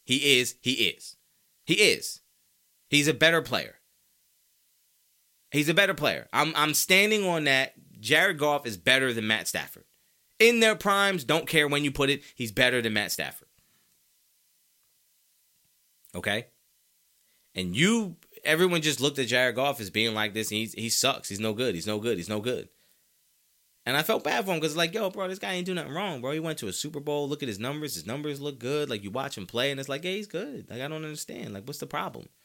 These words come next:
He's better than a lot of guys. He's better than a lot of guys. He throws a pretty pass, good deep ball, can throw it short. Like, wh-, he's, he's good. What, I don't understand the problem. The Lions definitely won the trade.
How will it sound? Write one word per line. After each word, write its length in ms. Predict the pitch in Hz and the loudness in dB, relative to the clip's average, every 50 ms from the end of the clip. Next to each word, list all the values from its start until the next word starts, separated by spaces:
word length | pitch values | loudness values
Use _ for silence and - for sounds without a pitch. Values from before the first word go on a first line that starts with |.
| _ _ _ _ _ | _ _ _ _ _
He's 140 | - 151 104 | -8 -4 0
better 260 | 131 151 175 190 175 | 2 2 2 2 0
than 140 | 170 165 123 | -2 -4 -4
a 40 | |
lot 240 | 95 110 147 - 240 | -6 -6 -6 -6 -6
of 80 | 143 - | -6 -6
guys. 400 | - - - - - - - - _ _ _ _ _ _ _ _ _ _ _ _ _ _ _ _ _ _ _ _ _ _ _ _ _ _ _ | -8 -12 -14 -16 -20 -20 -20 -20 _ _ _ _ _ _ _ _ _ _ _ _ _ _ _ _ _ _ _ _ _ _ _ _ _ _ _
He's 120 | - 185 135 | -8 -4 2
better 240 | - 214 254 277 262 | 4 4 4 4 2
than 140 | 254 247 | 2 0
a 60 | 226 208 | 0 2
lot 180 | 220 240 240 | 2 2 2
of 80 | 233 208 | 2 2
guys. 460 | 214 320 294 127 78 - - - - _ _ _ _ _ _ _ _ _ _ _ _ _ _ _ _ _ _ _ _ _ _ _ _ _ _ _ _ | 0 0 0 -4 -6 -8 -14 -20 -20 _ _ _ _ _ _ _ _ _ _ _ _ _ _ _ _ _ _ _ _ _ _ _ _ _ _ _ _
He 80 | 107 101 | -8 -6
throws 320 | - 113 131 175 185 160 | -2 0 0 0 0 0
a 60 | 139 | -2
pretty 260 | - - 165 170 160 | -4 -4 -4 -4 -4
pass, 400 | - - 120 139 160 175 170 135 | -4 -2 0 2 2 2 2 0
good 240 | 107 131 170 147 107 | -2 -2 -4 -2 -2
deep 240 | 107 143 180 175 - | -2 -4 -4 -4 -4
ball, 260 | - 151 160 170 175 | -2 0 0 0 0
can 120 | 156 120 - | -2 -4 -4
throw 160 | 147 170 165 | -4 -2 -2
it 60 | 135 | -2
short. 260 | - - 147 180 180 | -2 -2 0 0 0
Like, 100 | 160 151 | -2 -2
wh-, 140 | 160 - - | -4 -4 -4
he's, 200 | 156 190 180 151 139 | -4 -4 -4 -6 -4
he's 240 | - 175 214 185 - | -4 -2 -2 -2 -2
good. 380 | - 214 381 440 403 - - 151 | -2 0 0 2 2 0 0 -2
What, 160 | 208 - - | -2 0 0
I 60 | 254 | 0
don't 100 | 349 359 | 0 -2
understand 320 | 359 339 277 - 269 233 | -4 -4 -4 -4 -4 -4
the 60 | 196 - | -4 -4
problem. 440 | - 220 359 339 - 82 - - - _ _ _ _ _ _ _ _ _ _ _ _ _ _ _ _ _ _ _ _ _ _ _ _ _ _ _ _ _ _ _ _ _ _ _ _ | -4 -6 -6 -6 -8 -10 -14 -16 -20 _ _ _ _ _ _ _ _ _ _ _ _ _ _ _ _ _ _ _ _ _ _ _ _ _ _ _ _ _ _ _ _ _ _ _ _
The 80 | 123 123 | -4 0
Lions 400 | 147 175 226 247 254 233 175 117 | 2 2 2 2 0 0 -2 2
definitely 480 | 135 160 208 - - 180 185 165 165 | 2 2 2 2 0 -4 -2 -2 -2
won 220 | 131 131 151 175 180 | -2 -2 -2 -2 -4
the 60 | 175 | -4
trade. 440 | - 214 226 247 214 120 85 - | -4 -4 -2 -2 -4 -6 -8 -10